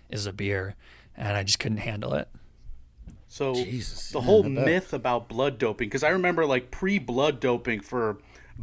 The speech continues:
Speaker 2: uh, cyclists and whatnot, they would take breaks in between the stages and, like, drink a lot of beer, and that would help them. Is that something different?
Speaker 1: I've never once heard that.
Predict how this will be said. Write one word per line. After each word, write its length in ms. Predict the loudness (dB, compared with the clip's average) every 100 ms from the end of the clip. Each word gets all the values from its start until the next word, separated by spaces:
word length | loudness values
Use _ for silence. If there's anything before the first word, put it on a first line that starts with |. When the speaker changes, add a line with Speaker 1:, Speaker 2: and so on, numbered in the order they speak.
| -4
Speaker 2:
uh, 260 | 2 4 4
cyclists 640 | 4 4 4 2 -2 -2
and 100 | 0
whatnot, 460 | -2 0 0 0 -2 -10 -16 -16
they 200 | 6 6
would 180 | 6 0
take 300 | 2 2 4
breaks 400 | 6 6 6 2
in 100 | 0
between 320 | -2 0 2
the 80 | 2
stages 640 | 2 2 4 2 0 -2
and, 80 | -2
like, 180 | -2 -4
drink 260 | 2 4 4
a 40 |
lot 220 | 6 8 6
of 100 | 6
beer, 280 | 8 8
and 100 | 8
that 140 | 2 0
would 100 | 2
help 340 | 6 6 6 2
them. 300 | 2 2 2
Is 100 | 6
that 180 | 6
something 300 | 6 0 0 0
different? 420 | 0 2 -4 -4 -14 -20 -20 -2
Speaker 1:
I've 260 | 0 2 2
never 340 | 2 4 2
once 240 | 2 -2
heard 200 | -2 -4
that. 220 | -4 -6